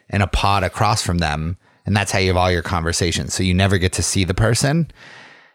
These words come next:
And then the only way that you can basically <laughs> escape from these fucking pods is you have to propose to someone in the pod.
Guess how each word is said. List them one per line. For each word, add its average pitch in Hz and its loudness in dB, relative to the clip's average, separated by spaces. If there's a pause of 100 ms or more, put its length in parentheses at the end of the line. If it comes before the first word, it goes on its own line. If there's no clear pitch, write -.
(200)
And 110 4
then 104 4
the 101 2
only 127 2
way 113 4
that 95 0
you 90 0
can 92 2
basically 107 2
<laughs> - 4
escape 117 0
from 98 -2
these 90 -2
fucking 92 -2
pods 95 0 (420)
is 107 0
you 113 4
have 110 0
to 101 -2
propose 117 0
to 92 -2
someone 80 -4 (800)
in 117 2
the 98 2
pod. - -2